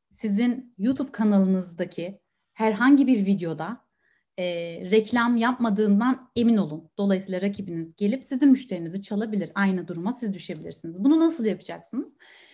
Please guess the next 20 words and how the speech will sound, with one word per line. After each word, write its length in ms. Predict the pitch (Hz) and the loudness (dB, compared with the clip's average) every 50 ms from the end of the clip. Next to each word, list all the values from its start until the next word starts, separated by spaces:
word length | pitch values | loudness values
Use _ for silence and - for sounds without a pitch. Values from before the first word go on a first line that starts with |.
| - _ _ _ 220 | -20 _ _ _ 2
E, 400 | 208 208 202 202 196 190 202 202 | 2 4 4 4 2 2 2 2
bir 220 | 277 294 277 - - _ _ _ _ _ _ - 190 | 0 0 0 -2 -8 _ _ _ _ _ _ -4 0
reklam 440 | 226 240 240 240 277 294 302 285 262 | 0 0 2 2 4 4 6 6 6
verenseniz 640 | 254 254 269 285 294 294 294 247 202 196 180 - - | 4 4 4 4 2 2 2 0 0 0 -2 -4 -8
zaten, 520 | 170 160 165 - - 269 302 403 - - _ _ _ _ _ _ _ _ _ _ _ _ _ _ - _ | -10 -10 -10 -8 -6 -6 -6 -6 -6 -12 _ _ _ _ _ _ _ _ _ _ _ _ _ _ -12 _
e, 200 | 214 190 185 185 180 | -2 -2 -2 0 0
ya 140 | 226 226 202 | 0 0 0
da 160 | 220 220 208 | 0 0 0
bir, 200 | 233 226 202 - | 0 -2 -2 -2
e, 240 | 208 208 202 202 202 | -2 0 2 2 2
Google 360 | 196 196 240 208 262 240 226 | 2 2 0 2 2 2 2
reklam 280 | 226 226 - 254 240 233 | 0 0 0 -2 -2 -2
hesabınız 680 | 233 202 - 220 202 202 190 208 208 220 202 202 - | -2 -2 -4 -4 -4 -2 0 0 0 -2 -4 -6 -4
varsa 580 | 220 254 277 262 269 - - 190 202 320 - - _ _ _ _ _ _ _ 208 196 | -2 -2 -2 -2 -4 -6 -8 -6 -6 -6 -6 -10 _ _ _ _ _ _ _ -4 -2
reklam 460 | 220 226 226 240 285 294 294 285 285 | -2 -2 0 0 2 4 4 4 4
veren 320 | 254 226 233 254 269 262 262 | 2 2 2 2 0 0 -2
U 200 | 226 226 233 240 | -4 -4 -2 0
R 160 | 254 240 240 | 0 0 0
L'lerini, 720 | 233 226 226 214 214 214 196 190 196 226 302 381 - - _ _ | 0 0 0 0 0 -2 0 0 2 2 0 0 -2 -8 _ _
e, 460 | 220 233 226 226 226 226 226 226 226 | -8 -6 -4 -4 -4 -4 -4 -4 -4